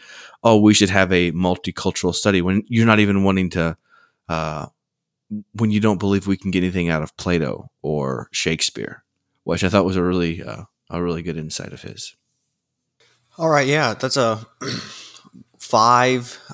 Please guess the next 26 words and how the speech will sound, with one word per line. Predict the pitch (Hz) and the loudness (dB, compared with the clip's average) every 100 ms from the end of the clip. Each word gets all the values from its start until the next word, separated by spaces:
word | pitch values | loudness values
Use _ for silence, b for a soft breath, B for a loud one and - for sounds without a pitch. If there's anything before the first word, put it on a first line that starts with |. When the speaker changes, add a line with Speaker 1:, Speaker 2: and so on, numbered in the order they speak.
| - | -6
Speaker 2:
uh, | 107 92 90 80 71 107 - _ _ _ _ _ _ _ _ _ | -4 -2 -2 -4 -8 -12 -18 _ _ _ _ _ _ _ _ _
kind | - 120 | -6 -4
of | 104 | -2
big | 113 107 | -4 -2
bullet | 117 110 | -2 -2
points. | - 113 110 | -2 -4 0
I | 117 | 2
don't | 117 104 | 2 2
wanna | 110 101 101 - B B B B _ _ _ | -2 -4 -6 -12 B B B B _ _ _
go | - 113 | 2 2
off | 104 | 2
on | 107 | -2
any | 104 104 | 0 -2
of | 101 | -2
those. | 104 104 | -2 0
I | |
thought | 117 143 | -2 -4
the | |
Dewey | 107 104 117 113 | -4 0 0 0
point | - 110 | -2 -6
was | 87 101 | -4 -6
interesting. | 98 - - 104 101 - | -4 -4 -4 -4 -6 -2
I | 110 120 131 | 2 4 2
have | 123 104 107 | 0 -2 -2
not | 107 110 110 110 - - - - | 0 4 4 2 -2 -8 -14 -12
read, | 98 104 107 107 104 104 104 | -6 -2 0 2 0 -2 -4